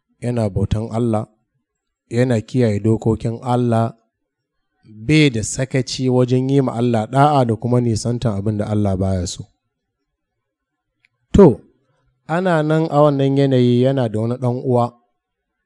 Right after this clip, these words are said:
In aka ce ɗan uwa a Musulunci ba lallai wanda kuke da dangantaka na jini ba.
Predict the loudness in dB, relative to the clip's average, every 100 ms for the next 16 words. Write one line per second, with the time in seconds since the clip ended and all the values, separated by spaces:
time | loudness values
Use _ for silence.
0 | _ _ _ -4 -2 -2 -4 -6 -4 -6
1 | 0 0 2 -2 -6 -6 -6 -4 -6 -6
2 | -4 -4 -2 0 -2 -2 -2 -4 -4 -4
3 | -4 -4 -4 -4 -4 -4 -4 -6 -6 -10
4 | -12 -10 -12